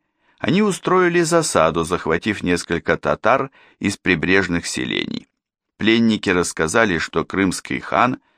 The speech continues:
собирает войска для похода на Россию. Чтобы отвлечь татар, казаки высадились на берег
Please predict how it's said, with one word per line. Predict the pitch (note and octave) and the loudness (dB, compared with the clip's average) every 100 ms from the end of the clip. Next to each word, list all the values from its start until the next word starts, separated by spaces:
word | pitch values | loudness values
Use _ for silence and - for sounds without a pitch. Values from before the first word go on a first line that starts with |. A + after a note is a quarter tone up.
| _ _ | _ _
собирает | - A2 G#2+ C3 F3+ F3 - | -4 0 2 2 0 -2 0
войска | A2 G#2+ - D3 | 0 0 0 0
для | B2 F#2+ | 2 0
похода | F2+ D#2+ - G#2+ G2+ F#2 | 0 -2 2 2 2 0
на | E2 | 0
Россию. | D2+ C#2 - - G1+ - - _ _ _ _ _ | 0 -4 -8 -8 -6 -8 -12 _ _ _ _ _
Чтобы | - A2+ G#2+ A2+ | 0 2 4 2
отвлечь | A2 A#2 B2 A2+ - | 2 0 0 0 -2
татар, | - F#2+ - D#3+ D3 - _ _ _ | 0 0 2 0 0 -8 _ _ _
казаки | - B2 C#3+ C#3+ F#3+ | -2 0 0 -2 -2
высадились | D3+ D3 C#3 B2+ B2 A2+ - | 0 0 -2 -2 0 -2 -2
на | G2 A#2+ | 0 0
берег | A#2+ A#2+ A#2 - | 2 0 0 -4